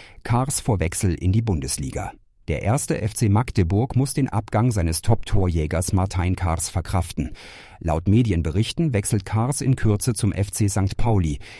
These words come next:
Der Niederländer, der letztes Jahr für achthunderttausend Euro nach Magdeburg kam,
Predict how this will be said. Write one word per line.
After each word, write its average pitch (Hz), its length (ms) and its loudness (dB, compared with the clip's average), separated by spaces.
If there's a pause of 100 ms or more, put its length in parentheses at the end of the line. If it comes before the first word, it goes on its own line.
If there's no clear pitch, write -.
(200)
Der 73 80 -2
Niederländer, 90 640 2
der 113 140 0
letztes 85 400 -2
Jahr 95 240 2
für - 280 -2
achthunderttausend 131 1000 0
Euro 101 320 2
nach 90 200 0
Magdeburg 76 600 -2
kam, 110 320 6